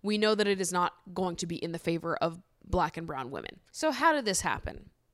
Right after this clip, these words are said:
Um, this happened because we in the States have a completely broken political system. Our Supreme Court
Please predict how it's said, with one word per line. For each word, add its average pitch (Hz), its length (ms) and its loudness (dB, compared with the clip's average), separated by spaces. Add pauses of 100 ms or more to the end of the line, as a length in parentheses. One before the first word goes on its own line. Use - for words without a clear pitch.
Um, 180 640 0
this 240 180 6
happened 220 440 4
because 185 340 -4
we 180 240 -4
in 190 160 -4
the 208 80 -4
States 170 320 -2
have 170 260 0
a 175 160 -4
completely 233 560 -2
broken 196 440 2
political 170 420 0
system. - 360 -8 (320)
Our 196 220 8
Supreme 277 420 0
Court 175 360 2